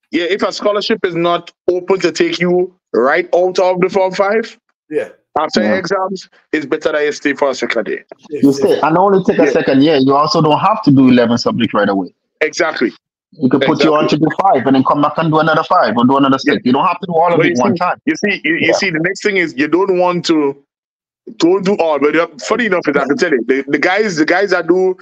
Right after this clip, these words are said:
Speaker 1: the eleven and twelve subjects and they're on top of the athletics, those guys get the whole eleven and twelve subjects. I can tell you that.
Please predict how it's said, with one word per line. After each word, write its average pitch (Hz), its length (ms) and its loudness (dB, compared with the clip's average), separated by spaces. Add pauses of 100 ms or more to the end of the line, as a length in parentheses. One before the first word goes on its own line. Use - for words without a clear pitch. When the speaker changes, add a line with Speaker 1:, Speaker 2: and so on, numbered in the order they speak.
(200)
Speaker 1:
the 143 100 2
eleven 190 460 0
and 170 260 -2
twelve 180 240 0
subjects 185 460 0
and 143 460 -2
they're 143 100 2
on 143 80 -2
top 175 200 -2
of 185 60 0
the 190 60 0
athletics, 190 520 0 (440)
those 170 220 0
guys 170 280 0
get 165 220 0
the 160 100 2
whole 165 180 2
eleven 147 380 0
and 127 120 -4
twelve 127 200 0
subjects. 110 320 -4
I 123 60 0
can 139 120 -2
tell 165 140 0
you 151 80 2
that. 147 140 -2